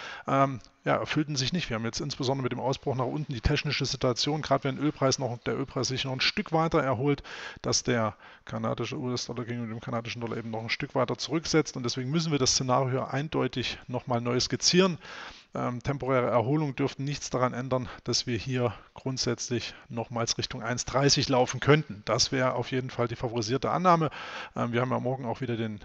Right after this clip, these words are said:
die Öllagerbestände sechzehn dreißig immer mittwochs. Das ist für den kanadischen Dollar sehr, sehr beeinflussend. Da mal drauf achten, was passiert. Aber grundsätzlich rechne ich damit, dass wir hier unten nochmal einen Test sehen. Und dann könnte es hier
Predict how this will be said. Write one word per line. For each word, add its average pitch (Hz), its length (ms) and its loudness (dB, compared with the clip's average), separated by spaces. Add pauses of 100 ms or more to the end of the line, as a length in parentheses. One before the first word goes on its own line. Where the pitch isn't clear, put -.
(140)
die 127 80 -4
Öllagerbestände 127 1120 0
sechzehn 127 320 0
dreißig 123 380 2
immer 123 160 -2
mittwochs. 127 400 -2
Das 120 160 -4
ist 117 80 -4
für - 160 -8
den 117 100 -6
kanadischen 120 440 -4
Dollar 117 200 2
sehr, 131 240 6
sehr 151 140 6
beeinflussend. 127 640 2 (380)
Da 120 100 -4
mal 120 140 0
drauf - 260 -4
achten, 113 280 -2
was 107 140 -2
passiert. 123 400 0
Aber 120 180 -2
grundsätzlich - 600 -6
rechne 120 200 -4
ich - 140 -6
damit, 113 300 -6
dass - 100 -2
wir 117 80 -2
hier 107 160 -8
unten 117 200 -10
nochmal 113 240 -4
einen 107 80 -2
Test - 280 0
sehen. 151 180 4
Und 131 140 -4
dann 135 160 4
könnte 196 300 0
es 117 120 0
hier 139 280 2